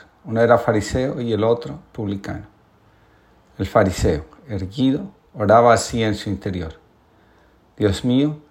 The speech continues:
te doy gracias porque no soy como los demás hombres, ladrones, injustos y adúlteros. Tampoco soy como ese publicano. Ayuno dos veces por semana y pago el diezmo de todas mis ganancias".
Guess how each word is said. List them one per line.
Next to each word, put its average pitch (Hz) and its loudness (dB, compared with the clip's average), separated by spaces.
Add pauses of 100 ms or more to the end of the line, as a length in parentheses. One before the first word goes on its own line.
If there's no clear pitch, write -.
te - -8
doy 107 2
gracias 120 4
porque 110 -6
no 104 2
soy 117 0
como 117 -2
los 101 -2
demás 98 -4
hombres, - -14 (800)
ladrones, 131 4
injustos 135 -4
y - -2
adúlteros. 90 -6 (840)
Tampoco 156 2
soy 135 2
como 104 -2
ese 98 -4
publicano. 90 -6 (1080)
Ayuno 147 8
dos 139 6
veces 139 2
por 120 0
semana 127 0
y 98 0
pago 120 2
el 104 2
diezmo 117 -4
de 95 0
todas 110 0
mis 98 -8
ganancias". 90 -8